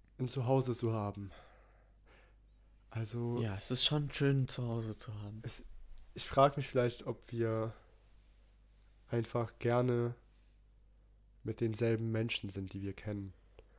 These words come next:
Speaker 2: Mhm.
Speaker 1: anstatt ständig neue Menschen kennenzulernen.
Speaker 2: Ich glaub, das ist sehr schwierig zu beantworten, weil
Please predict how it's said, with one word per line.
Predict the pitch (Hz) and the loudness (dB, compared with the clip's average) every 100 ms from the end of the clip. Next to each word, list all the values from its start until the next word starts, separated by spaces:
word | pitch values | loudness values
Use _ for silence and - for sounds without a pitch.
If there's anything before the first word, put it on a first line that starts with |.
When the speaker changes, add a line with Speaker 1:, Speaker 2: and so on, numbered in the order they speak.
| - | -8
Speaker 2:
Mhm. | 165 | -2
Speaker 1:
anstatt | 120 123 113 - - | 0 2 0 -2 -10
ständig | - - 113 110 - | -8 -2 -2 -2 -4
neue | 113 107 | -2 0
Menschen | 104 107 107 104 | 0 -2 -4 -8
kennenzulernen. | - 107 104 107 - - 98 98 101 107 - - - | -6 -6 -6 -10 -12 -10 -8 -8 -8 -12 -14 -20 -10
Speaker 2:
Ich | 123 - | -8 0
glaub, | 131 | -2
das | - 127 | -2 -6
ist | 131 - | -2 2
sehr | 135 135 | 4 4
schwierig | 131 131 135 135 131 | 2 2 2 0 -2
zu | - 127 | 0 0
beantworten, | 120 120 131 135 143 139 135 120 | 0 -2 -2 -2 -2 -2 -2 -2
weil | 113 113 110 107 | -2 -2 -4 -6